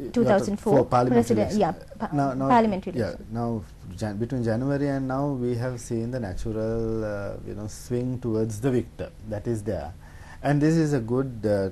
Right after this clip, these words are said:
Speaker 2: moment for General Sarath Fonseka, retired General Sarath Fonseka, to assess his political worth. Uh, he got forty percent of the vote, uh,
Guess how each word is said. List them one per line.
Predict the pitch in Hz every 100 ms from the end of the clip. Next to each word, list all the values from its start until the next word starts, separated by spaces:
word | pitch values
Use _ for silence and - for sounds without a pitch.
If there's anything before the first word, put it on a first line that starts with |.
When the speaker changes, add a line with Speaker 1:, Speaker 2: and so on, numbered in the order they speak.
| 98
Speaker 2:
moment | 107 113 113 120 117
for | - 120 113 104
General | 90 98 107
Sarath | 104 95 92 92
Fonseka, | 104 101 104 101 95 98 98 -
retired | 98 95 90 90 101 95
General | 98 92
Sarath | 92 95 90 -
Fonseka, | 98 - 113 113 120
to | 143 143
assess | 101 - 117 -
his | 120
political | - 101 98 110 123 123 90 - - 101
worth. | 127 82 - - - - - - - - -
Uh, | 110 110 107 104 92 - - -
he | 113 123 131 135 139 135 117 - -
got | 123 131 131
forty | 139 143 156
percent | 151 131 131 123
of | 110
the | 110
vote, | 101 101 - - 101 107
uh, | 104 101